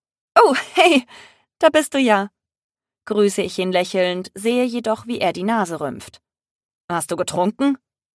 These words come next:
will er gleich wissen. "Einen einzigen Drink, ja." Argwöhnisch hebt er eine Augenbraue. Colton hat noch nie getrunken.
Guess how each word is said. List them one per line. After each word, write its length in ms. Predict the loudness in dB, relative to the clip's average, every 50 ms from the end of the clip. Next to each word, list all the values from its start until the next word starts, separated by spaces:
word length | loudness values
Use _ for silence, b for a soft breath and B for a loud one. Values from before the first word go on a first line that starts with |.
| _ _ -6
will 180 | -2 0 0 0
er 100 | 0 -2
gleich 300 | -2 -4 -4 -4 -6 -10
wissen. 320 | -10 -8 -8 -12 -12 -14 _ _ _ _ _ _ _ _ _ _ _ _ _ _ -4
"Einen 220 | 0 2 4 4
einzigen 400 | 4 4 2 0 -2 -4 -6 -4
Drink, 420 | -4 -6 -6 -6 -10 -16 -12 -4
ja." 240 | -2 -2 -2 -4 -8 _ _ _ _ _ _ _ _ _ _ _ _ _ _ _ _ _ _ _ _ 0 2
Argwöhnisch 680 | 2 2 0 0 0 0 2 2 2 0 -2 -2 -2
hebt 180 | -2 -4 -2 0
er 80 | 0 0
eine 220 | 0 0 0 0
Augenbraue. 600 | 0 -2 -2 -6 -8 -4 -4 -4 -4 -4 -6 -10 _ _ _ _ _ _ _ _ _ _ _ _ _ _ -2
Colton 440 | 2 2 2 2 0 -4 -4 -4 -4
hat 140 | -6 -6
noch 140 | -8 -6 -2
nie 200 | -2 -2 -2 -2
getrunken. 640 | -4 -6 -10 -8 -10 -10 -10 -10 -12 -14 -14 -14